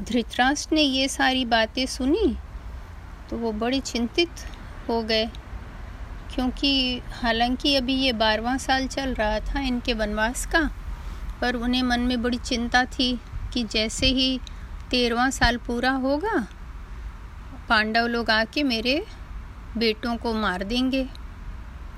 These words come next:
उन्हें ये चिंता हमेशा सताती रहती थी। तो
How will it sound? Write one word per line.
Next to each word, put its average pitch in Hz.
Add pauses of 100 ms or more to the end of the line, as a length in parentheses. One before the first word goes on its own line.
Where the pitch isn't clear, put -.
(840)
उन्हें 262
ये 269
चिंता 247
हमेशा 254
सताती 208
रहती 190
थी। 196 (3250)
तो 220